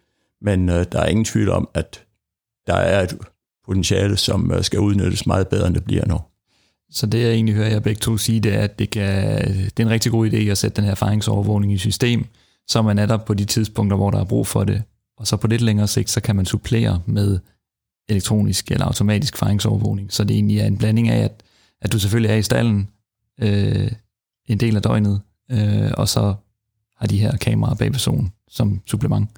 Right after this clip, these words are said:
Speaker 1: Altså, skal vi sige, systemet kan man jo sætte op allerede nu,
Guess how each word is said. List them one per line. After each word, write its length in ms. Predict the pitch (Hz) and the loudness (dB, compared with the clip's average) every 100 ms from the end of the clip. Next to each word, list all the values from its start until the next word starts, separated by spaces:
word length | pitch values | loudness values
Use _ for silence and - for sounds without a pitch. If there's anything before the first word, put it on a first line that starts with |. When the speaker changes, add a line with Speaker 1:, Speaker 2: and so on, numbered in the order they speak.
| _ _ _ _ _ _ _ _ _ _ _ _ | _ _ _ _ _ _ _ _ _ _ _ _
Speaker 1:
Altså, 220 | _ - - - _ _ _ _ _ | _ -2 -2 -4 _ _ _ _ _
skal 180 | - 90 | -2 0
vi 40 | |
sige, 180 | 98 92 | 2 0
systemet 560 | - 107 - 156 131 | 0 0 2 2 0
kan 140 | 107 107 | 0 0
man 120 | 107 | 0
jo 160 | 101 90 - _ | 0 -2 -6 _
sætte 280 | - 113 | -2 0
op 200 | 98 110 - | 0 -2 -2
allerede 420 | 101 104 101 107 | -2 0 0 2
nu, 220 | 101 107 | 2 0